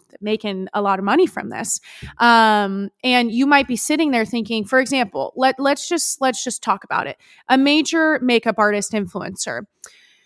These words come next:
They have, let's say they have ten million followers. I'm not speaking of anybody, like, I'm just making up somebody. They have ten million followers. Okay. If they have ten million followers, I'm guessing with their analytics, their reach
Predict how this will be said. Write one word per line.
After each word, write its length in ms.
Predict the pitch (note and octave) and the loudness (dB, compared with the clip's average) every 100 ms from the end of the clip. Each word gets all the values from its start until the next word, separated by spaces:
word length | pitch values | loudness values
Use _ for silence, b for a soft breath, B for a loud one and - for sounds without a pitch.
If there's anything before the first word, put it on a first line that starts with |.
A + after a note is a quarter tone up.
| b - | b 2
They 200 | B3+ C4 | 4 4
have, 600 | B3+ B3 A#3 A#3 G#3 - | 4 4 6 4 2 0
let's 220 | C#4 D4 | 2 2
say 200 | - F4 | 2 4
they 140 | D#4+ C#4+ | 4 2
have 520 | A#3 A#3+ A3 G#3 - _ | 4 4 6 4 -2 _
ten 420 | - - D#4 F4+ | -4 4 6 8
million 360 | F4 D4+ D4 C4+ | 6 6 4 2
followers. 580 | - G3+ F#3 B2 G#2+ - | 2 0 0 -6 -8 -6
I'm 80 | B3+ | 0
not 140 | B3+ | 0
speaking 260 | B3 B3+ A#3 | 0 -4 -2
of 80 | A3 | -2
anybody, 420 | G#3+ G#3 G3 - - | -2 -4 -6 -8 -6
like, 300 | G3+ F3+ - | -6 -6 -8
I'm 80 | G#3+ | -4
just 160 | G#3+ A#3 | -4 -2
making 300 | G#3 G#3 F3+ | -2 -2 -8
up 120 | - _ _ _ | -10 _ _ _
somebody. 420 | - A3 - A#2+ - | -6 -6 -6 -12 -6
They 80 | A#3+ | 0
have 120 | A3+ | 0
ten 300 | A3+ D4+ D4+ | 0 0 2
million 300 | D#4+ C#4+ C4 | 2 0 -4
followers. 480 | G#3+ G#3 F#3+ F3 G3+ | -2 -2 -2 -4 -6
Okay. 280 | - A#3 A#3+ | -6 -2 -2
If 100 | A#3 | 0
they 80 | E4 | 0
have 160 | G4+ | 0
ten 500 | - - E4+ F#4 G4+ | -2 2 4 6 4
million 380 | E4 D#4 D#4+ D4+ | 4 4 4 2
followers, 680 | C#4+ A3+ G#3+ G#3+ G#3 G#3+ G#3 - A3 | 2 4 6 4 2 2 -2 -2 2
I'm 340 | B3+ D#4+ F#4+ | 4 4 4
guessing 680 | D4+ C#4 - C#4+ C4+ C4+ C#4 B B B | 4 2 2 0 0 -2 -4 B B B
with 240 | A3 C#4 - | 4 4 6
their 200 | F4+ - | 2 4
analytics, 760 | C#4 C4 A#3+ A3+ G#3+ G#3+ - | 2 2 2 0 0 -2 -2
their 280 | - A3+ A3 | 0 2 2
reach 640 | G#3+ G#3+ C#4+ F4+ - - | -2 -2 4 4 2 -4